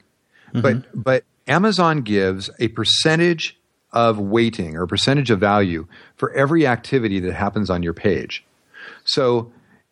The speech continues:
Speaker 2: no matter how many comments you get on X book, on, on your book,
Speaker 1: Mm-hmm.
Speaker 2: they only give that X percent value, let's say twenty-one percent value. So you can have, you can have a thousand comments. You still,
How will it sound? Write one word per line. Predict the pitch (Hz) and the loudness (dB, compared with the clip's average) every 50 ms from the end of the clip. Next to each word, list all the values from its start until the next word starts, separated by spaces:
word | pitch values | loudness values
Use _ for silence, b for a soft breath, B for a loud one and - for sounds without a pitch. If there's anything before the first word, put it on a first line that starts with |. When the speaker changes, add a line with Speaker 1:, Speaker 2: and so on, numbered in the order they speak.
| _ _ _ - | _ _ _ -6
Speaker 2:
no | - 143 143 165 180 | -2 0 2 2 2
matter | 170 151 151 147 139 120 | 2 2 2 0 0 -2
how | - - - 151 170 | -2 -4 -2 0 0
many | 170 175 165 | 0 0 -2
comments | - - 143 147 143 147 147 151 147 - - | -2 -2 -2 0 0 0 -2 -4 -4 -6 -4
you | 147 131 127 | -4 -4 -2
get | 117 113 113 117 127 143 - - - | 0 0 0 0 0 -2 -8 -10 -6
on | - 110 107 107 104 101 98 - | -2 0 0 0 0 -2 -4 -2
X | - 113 113 113 - | -2 -2 -2 -2 -6
book, | - 107 107 113 139 - - - _ _ _ _ _ _ _ _ _ _ _ _ _ _ _ _ _ _ _ _ _ _ - | -6 -2 -2 -2 -2 -2 -8 -18 _ _ _ _ _ _ _ _ _ _ _ _ _ _ _ _ _ _ _ _ _ _ -4
on, | 107 107 104 95 | -2 -2 -2 0
on | 90 107 104 | 0 0 0
your | 101 98 | 2 2
book, | 85 104 120 143 - - _ _ _ _ _ - | 2 2 0 0 -2 -6 _ _ _ _ _ -2
Speaker 1:
Mm-hmm. | 127 123 147 190 190 - _ _ - - _ _ _ _ _ _ - | 0 2 2 0 -2 -4 _ _ -20 -20 _ _ _ _ _ _ -4
Speaker 2:
they | 120 143 202 | 0 2 2
only | 214 202 180 | 4 2 2
give | 143 123 160 156 127 | 2 2 0 0 2
that | 123 107 101 101 104 - - _ _ _ _ _ _ _ _ _ _ _ _ _ | 2 2 2 2 0 -4 -8 _ _ _ _ _ _ _ _ _ _ _ _ _
X | - 139 131 - | -2 -2 -2 -2
percent | - - 135 120 - 127 113 101 | -2 -2 -2 0 0 0 0 0
value, | 101 107 104 98 87 76 65 69 - - | 2 2 2 2 0 -4 -8 -12 -10 -8
let's | 113 107 101 | -6 -4 -2
say | - 123 110 | 0 0 0
twenty-one | - - - 127 123 117 110 107 101 | 0 0 2 2 4 4 2 2 0
percent | - 98 90 - 101 90 82 | -2 -4 -4 -4 -4 -4 -4
value. | 92 85 85 82 73 - - - _ _ _ _ _ _ _ _ _ _ _ _ _ | -4 -4 -4 -4 -8 -10 -14 -18 _ _ _ _ _ _ _ _ _ _ _ _ _
So | - - | -2 0
you | 147 156 | 0 2
can | 131 | 0
have, | 101 - _ _ _ | -2 -4 _ _ _
you | - 147 | -2 0
can | 151 156 | 2 2
have | 120 | 0
a | 107 104 | 0 -2
thousand | - - 139 131 135 139 131 135 131 | -2 0 2 2 2 2 0 -2 -2
comments. | - 120 123 123 123 120 117 - - | 0 0 0 2 0 -2 -4 -6 -6
You | 117 | -6
still, | - - - 139 131 117 - | -6 -2 0 0 0 0 0